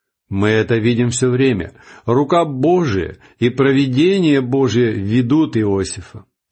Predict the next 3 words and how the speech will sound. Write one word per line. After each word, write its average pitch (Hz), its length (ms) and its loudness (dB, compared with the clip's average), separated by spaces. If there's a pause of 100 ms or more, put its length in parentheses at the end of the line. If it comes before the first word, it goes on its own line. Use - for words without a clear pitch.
(140)
Иосиф 110 520 0
сам 156 520 -2 (280)
признается, 120 1000 0